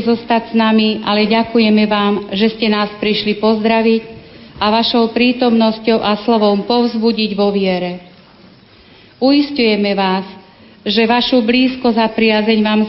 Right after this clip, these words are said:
splatíme modlitbami a obetami, ktoré denne naši chorí prinášajú. Prvým úmyslom modlitieb členov rodiny Nepoškvrnenej je za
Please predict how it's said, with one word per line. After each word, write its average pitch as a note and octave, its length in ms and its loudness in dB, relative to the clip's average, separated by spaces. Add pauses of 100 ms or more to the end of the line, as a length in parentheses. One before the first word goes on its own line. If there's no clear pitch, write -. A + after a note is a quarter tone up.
splatíme A3 560 0
modlitbami G#3+ 720 0
a G3+ 80 0
obetami, A3 720 0 (640)
ktoré A#3+ 240 2
denne B3+ 320 2
naši A3 400 0
chorí A3+ 320 0
prinášajú. G3 1120 -2 (880)
Prvým C4 340 2
úmyslom A#3 840 2
modlitieb G#3+ 720 -2
členov G#3+ 340 0
rodiny G#3+ 460 0
Nepoškvrnenej A3 840 0 (540)
je A3 160 2
za G#3+ 160 2